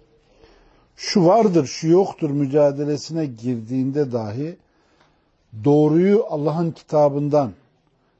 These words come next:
doğruyu Resulullah'ın sünnetinden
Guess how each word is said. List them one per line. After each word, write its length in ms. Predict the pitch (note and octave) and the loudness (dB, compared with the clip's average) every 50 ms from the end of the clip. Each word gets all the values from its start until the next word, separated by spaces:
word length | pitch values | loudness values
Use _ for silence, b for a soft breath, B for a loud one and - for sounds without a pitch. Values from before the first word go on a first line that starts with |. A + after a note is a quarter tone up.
| _ - B2+ B2+ B2 | _ -18 -14 -6 0
doğruyu 640 | C#3+ D3 D3+ D3+ D3+ D3 D#3 F3 F#3+ G3+ G#3 A3 G#3+ _ _ _ | 2 2 2 2 2 0 0 0 2 2 0 0 -2 _ _ _
Resulullah'ın 640 | D3 C#3 C#3+ D3 - - D#3 D3 D#3 D#3 E3 F3+ F#3 | -10 -8 -8 -8 -6 -8 -8 -4 -2 -2 -2 -2 -4
sünnetinden 960 | D#3+ - - D#3 C#3+ C#3+ C#3+ C#3 B2+ - - C3+ C3+ C#3 C3+ D#3+ D3+ C#3+ A2 | -6 -8 -8 -6 -4 -2 0 -2 -2 -4 -6 -6 -4 0 2 2 2 2 0